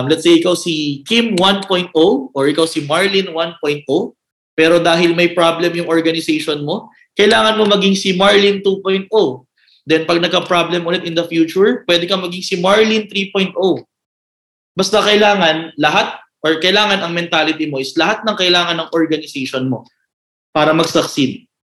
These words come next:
gagawin mo, whatever it takes mentality.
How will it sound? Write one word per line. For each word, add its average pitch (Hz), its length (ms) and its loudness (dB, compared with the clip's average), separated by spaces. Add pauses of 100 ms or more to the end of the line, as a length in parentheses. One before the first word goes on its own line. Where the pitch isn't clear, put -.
(400)
gagawin 123 520 0
mo, 104 200 -16 (320)
whatever 165 520 0
it 147 200 2
takes 139 320 -4
mentality. 117 520 -6